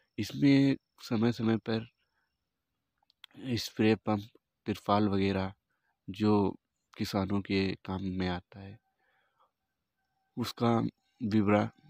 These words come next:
दिया जाता है। एग्रो स्टार ऐप किसान का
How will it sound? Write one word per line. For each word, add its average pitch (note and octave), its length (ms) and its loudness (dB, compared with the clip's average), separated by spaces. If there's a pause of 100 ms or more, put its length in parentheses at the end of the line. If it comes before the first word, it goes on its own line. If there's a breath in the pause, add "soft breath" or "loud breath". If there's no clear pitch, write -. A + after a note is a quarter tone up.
(320)
दिया G#2 220 2
जाता G2 380 -4
है। G2+ 240 -14 (1080)
एग्रो B2+ 400 4
स्टार A2+ 340 -4 (120)
ऐप A2+ 160 -2 (300)
किसान G2+ 380 -2
का G2 140 -4